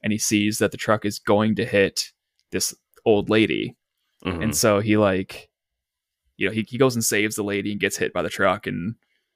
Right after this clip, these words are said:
Speaker 1: wakes up in, like, uh, I don't wanna say an underworld, but, like, uh, a dark,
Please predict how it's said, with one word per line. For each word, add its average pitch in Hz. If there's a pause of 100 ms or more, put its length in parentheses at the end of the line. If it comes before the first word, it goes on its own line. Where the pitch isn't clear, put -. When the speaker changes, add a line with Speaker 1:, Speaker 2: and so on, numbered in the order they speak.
(440)
Speaker 1:
wakes 104
up 101
in, 101
like, 90 (420)
uh, 65 (1300)
I 127
don't 113
wanna 101
say -
an 92
underworld, 104
but, -
like, 82 (460)
uh, 82
a -
dark, 107